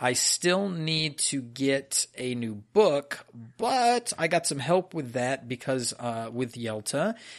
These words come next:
and Bell Dandy and a host of others, we cleared Siryu E X.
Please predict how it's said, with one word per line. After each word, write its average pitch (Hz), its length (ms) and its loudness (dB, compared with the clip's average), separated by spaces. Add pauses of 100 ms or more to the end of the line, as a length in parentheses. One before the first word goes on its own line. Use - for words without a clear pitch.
(160)
and 107 220 -10
Bell 104 200 -8
Dandy 123 840 -4
and 113 280 -8
a 107 60 -10
host 143 380 -4
of 120 100 -2
others, 127 400 -4
we 127 140 -6
cleared 127 640 -4
Siryu 147 600 0
E 127 200 -6
X. - 500 -2